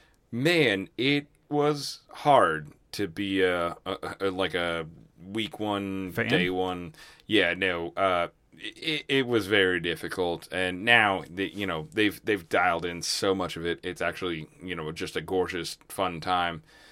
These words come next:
Speaker 1: Um, they recently actually had, I read an article where some hacker had figured out a way to cut the, the loading time, the initial loading time of either, I think it was either campaign or multiplayer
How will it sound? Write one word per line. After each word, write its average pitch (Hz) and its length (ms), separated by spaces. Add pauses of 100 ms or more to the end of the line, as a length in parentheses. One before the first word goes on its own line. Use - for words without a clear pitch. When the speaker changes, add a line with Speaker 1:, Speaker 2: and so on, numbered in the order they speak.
(380)
Speaker 1:
Um, 95 280
they 98 120
recently 95 460
actually 92 300
had, 87 420
I 87 60
read 87 160
an 87 100
article 87 540
where 87 260
some 92 460
hacker 87 720 (100)
had 82 400
figured 92 340
out 90 140
a 90 60
way 87 260
to 85 460 (340)
cut 117 300
the, 85 480
the 87 100
loading 92 560
time, 80 320
the 80 120
initial 101 500
loading 92 400
time 85 340
of 85 140
either, 82 420 (340)
I 82 120
think 95 180
it 98 40
was 90 140
either 87 200
campaign 110 720
or 98 240
multiplayer 101 680